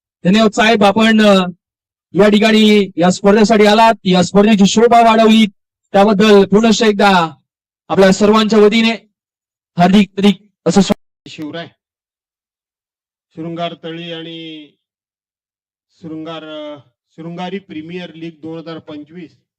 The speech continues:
Speaker 2: यांच्या वतीनं या क्रिकेटच्या स्पर्धा सुरू आहेत आणि या स्पर्धांकरता उपस्थित असलेले जिल्हा परिषदेचे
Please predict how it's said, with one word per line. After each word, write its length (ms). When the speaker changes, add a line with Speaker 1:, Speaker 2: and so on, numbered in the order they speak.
Speaker 2:
यांच्या 320
वतीनं 640
या 100
क्रिकेटच्या 560
स्पर्धा 400
सुरू 260
आहेत 160
आणि 140
या 140
स्पर्धांकरता 1120
उपस्थित 460
असलेले 460
जिल्हा 340
परिषदेचे 880